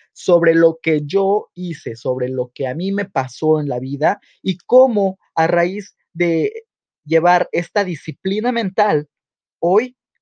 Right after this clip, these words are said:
las cosas funcionan tal y como deberían de haber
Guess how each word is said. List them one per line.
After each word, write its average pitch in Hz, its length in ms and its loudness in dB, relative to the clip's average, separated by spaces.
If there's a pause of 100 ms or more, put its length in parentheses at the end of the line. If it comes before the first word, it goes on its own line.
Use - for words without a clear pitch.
las 151 260 -4
cosas 190 600 -6 (120)
funcionan 170 880 -6
tal 180 400 4 (560)
y 170 140 -10
como 143 260 -2
deberían 135 480 -4
de 139 80 -4
haber 123 280 -6